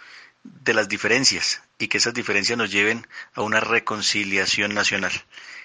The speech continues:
Nosotros somos convencidos que el fútbol, más que noventa minutos, es un compromiso social y también es un compromiso de todos, y qué bueno que el fútbol tome ese papel importante, sea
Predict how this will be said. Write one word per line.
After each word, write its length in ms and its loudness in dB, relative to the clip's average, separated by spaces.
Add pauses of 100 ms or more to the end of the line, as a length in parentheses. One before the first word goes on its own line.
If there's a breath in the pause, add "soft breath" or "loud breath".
(380 loud breath)
Nosotros 320 -4
somos 200 -2
convencidos 560 0
que 80 0
el 100 2
fútbol, 340 2
más 200 2
que 100 0
noventa 340 0
minutos, 360 0
es 100 -2
un 80 -2
compromiso 540 -2
social 380 2 (420 loud breath)
y 180 0
también 460 2
es 80 2
un 80 -4
compromiso 540 2
de 80 4
todos, 420 2
y 100 -4
qué 140 0
bueno 280 2
que 100 0
el 60 0
fútbol 440 0 (960 loud breath)
tome 240 6
ese 100 4
papel 360 2
importante, 580 -2 (280)
sea 380 2